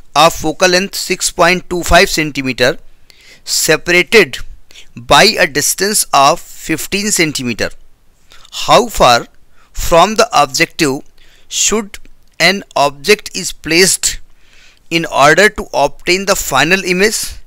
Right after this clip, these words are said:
at the least distance of distinct vision, जो कि ट्वेंटी फ़ाइव सेंटीमीटर होती है। दी हुई है तो अच्छी बात है, नहीं तो होती है, and infinity। <coughs> और फिर कहा गया, "What is the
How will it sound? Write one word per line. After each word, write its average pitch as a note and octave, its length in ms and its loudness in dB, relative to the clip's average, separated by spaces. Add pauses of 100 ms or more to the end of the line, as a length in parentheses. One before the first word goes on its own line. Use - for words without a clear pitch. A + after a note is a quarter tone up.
(500)
at E3 260 4
the F3+ 80 0
least D3+ 380 -6
distance F3 520 -6 (160)
of D3 240 0
distinct C#3 500 -8
vision, C#3+ 320 0 (600)
जो D3 140 -4
कि - 60 -10
ट्वेंटी C#3 240 -4
फ़ाइव D3 200 4
सेंटीमीटर E3+ 500 -4
होती E3 300 -2
है। G3 120 2 (280)
दी E3 140 -2
हुई F3+ 180 0
है F3 80 2
तो E3+ 80 -4
अच्छी G#3 220 -2
बात F3+ 280 4
है, F#3 60 -2
नहीं D#3 120 -4
तो - 80 -8
होती C#3+ 320 -4
है, F3 120 -4 (840)
and D3+ 240 2 (100)
infinity। C#3+ 480 -4 (1160)
<coughs> - 320 6
और F#3 80 0
फिर G3 160 -2
कहा E3+ 220 6
गया, G3 160 4
"What D3+ 280 2
is F3 200 -2
the E3 180 4